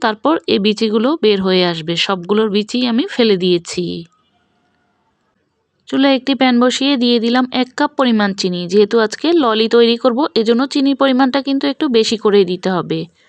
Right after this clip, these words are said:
সাথে দিয়ে দিলাম আধা কাপ পানি। চিনিটা গলে কিন্তু পানিটা ফুটে উঠেছে। এবার দিয়ে দিলাম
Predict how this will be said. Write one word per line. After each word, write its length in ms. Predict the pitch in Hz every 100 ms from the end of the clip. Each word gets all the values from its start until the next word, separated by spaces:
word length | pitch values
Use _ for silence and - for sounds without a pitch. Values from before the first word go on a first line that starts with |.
| _ _ _ _
সাথে 260 | - 247 254
দিয়ে 180 | 226 247
দিলাম 260 | 226 233 277 - 220
আধা 180 | 220 226
কাপ 140 | 208 196 185
পানি। 260 | 175 170 185 _ _ _ _ _ -
চিনিটা 320 | 247 233 240 214
গলে 180 | 226 220 240
কিন্তু 160 | 233 311
পানিটা 300 | 233 226 214 208
ফুটে 220 | 202 196 190
উঠেছে। 420 | 185 190 - 185 170 -
এবার 280 | - 185 180 180
দিয়ে 180 | 185 180
দিলাম 240 | 185 185